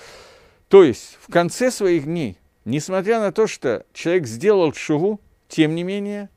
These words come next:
он будет рад, если этот человек радуется тому, что у него было раньше, той любви, которая у него раньше была, то остаются какие-то проблемы. То есть, если человек делал какие-то действия не самые лучшие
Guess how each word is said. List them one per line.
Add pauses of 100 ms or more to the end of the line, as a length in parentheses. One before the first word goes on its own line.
(580)
он
будет
рад,
если
этот
человек
радуется
тому,
что
у
него
было
раньше,
той
любви,
которая
у
него
раньше
была, (380)
то
остаются
какие-то
проблемы. (400)
То
есть,
если
человек
делал
какие-то
действия
не (480)
самые
лучшие